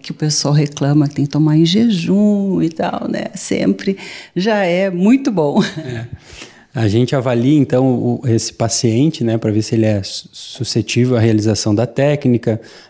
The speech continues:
Speaker 2: A gente vai avaliar a localização desse nódulo, o tamanho dele, né? O que que tá gerando de desconforto para o paciente,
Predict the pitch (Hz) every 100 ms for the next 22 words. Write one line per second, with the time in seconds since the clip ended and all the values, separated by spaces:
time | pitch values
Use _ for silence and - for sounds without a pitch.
0 | - 107 107 104 - 104 107 107 110 104
1 | 104 107 104 101 - _ _ 123 123 123
2 | 131 120 117 - 139 139 135 113 - 127
3 | 127 127 123 117 110 107 117 - 139 127
4 | 120 120 131 131 131 127 120 117 110 110
5 | 139 - - - - 117 104 143 - 139
6 | 120 120 123 131 113 110 - 131 120 117
7 | 127 123 123 117 107 107 104 104 113 110
8 | - 127 113 127 143 - 165